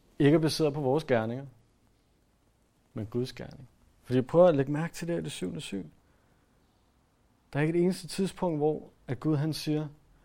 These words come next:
"Hvis I lige får ryddet op i det der tyveri der, så skal jeg nok flytte den der tunge kurv med al jeres synd." Eller, "Hvis I lige bliver færdige med at bygge det der tempel for mig og gøre noget stort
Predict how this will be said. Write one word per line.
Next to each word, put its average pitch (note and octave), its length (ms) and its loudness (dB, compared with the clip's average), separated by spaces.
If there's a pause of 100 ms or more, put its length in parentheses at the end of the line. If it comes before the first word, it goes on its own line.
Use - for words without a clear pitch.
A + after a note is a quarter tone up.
(520)
"Hvis C3+ 220 0
I F3+ 40 2
lige F3 160 6
får E3+ 160 2
ryddet D3 240 8
op D3+ 220 6
i D#3+ 40 -2
det D3 140 -4
der D3 100 6
tyveri C3 480 2
der, A#2+ 160 -8 (1600)
så - 320 4
skal - 180 2
jeg D3+ 80 6
nok C#3 220 2
flytte C#3+ 300 0
den B2+ 100 2
der A#2 160 4 (800)
tunge A#2+ 320 0
kurv - 300 -6 (280)
med A#2 100 -4
al G#2+ 140 -4
jeres A2 160 -10
synd." - 180 -14 (2000)
Eller, A#2+ 200 4
"Hvis A#2 180 4
I F#3+ 60 6
lige G3 200 8
bliver F3+ 160 6
færdige F3 320 8
med F#3 80 8
at D#3+ 100 4
bygge F3 200 2
det F3+ 100 4
der E3+ 80 6
tempel F3 380 0
for D#3+ 100 -4
mig D3 200 2
og D#3 80 2
gøre D#3 160 4
noget E3 120 2
stort E3+ 300 -2